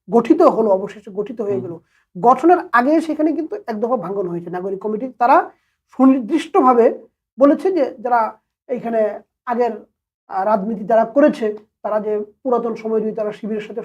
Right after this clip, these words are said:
Speaker 1: সংশ্লিষ্ট থাকে, তাদেরকে যথাযথ জায়গায় তাদেরকে নেওয়া হবে না। আচ্ছা, ঠিক আছে, তাহলে তারা একটা প্রথম ভাঙনটা কিন্তু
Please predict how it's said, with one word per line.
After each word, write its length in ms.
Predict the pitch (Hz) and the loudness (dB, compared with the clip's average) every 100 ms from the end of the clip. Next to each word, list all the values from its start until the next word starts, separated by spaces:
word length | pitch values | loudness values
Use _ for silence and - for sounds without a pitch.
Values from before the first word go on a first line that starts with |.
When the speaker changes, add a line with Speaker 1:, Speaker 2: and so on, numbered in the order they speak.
| - | -10
Speaker 1:
সংশ্লিষ্ট 340 | 220 220 - 220 | -12 -12 -18 -14
থাকে, 300 | 208 220 214 _ _ - | -12 -10 -10 _ _ -2
তাদেরকে 480 | 302 277 277 247 - _ _ 214 | 0 0 0 -2 -4 _ _ -8
যথাযথ 460 | 185 226 233 233 233 | -2 -2 0 -2 -2
জায়গায় 380 | 240 220 220 214 | 0 0 0 -2
তাদেরকে 340 | 214 214 208 | -4 -4 -4
নেওয়া 200 | 220 226 | 0 2
হবে 260 | 190 202 196 | 2 0 -4
না। 140 | 196 - | -6 -10
আচ্ছা, 160 | 277 247 | -10 -6
ঠিক 220 | 285 240 | -2 0
আছে, 180 | - 185 | -2 -2
তাহলে 360 | 214 240 - | -2 -2 -4
তারা 220 | - 247 - | -6 -8 -4
একটা 340 | 277 - - | -6 -2 2
প্রথম 400 | 311 285 269 294 | 2 2 -2 -2
ভাঙনটা 400 | 226 269 285 277 | 0 2 2 2
কিন্তু 440 | 285 285 - 370 | -2 -2 -2 -2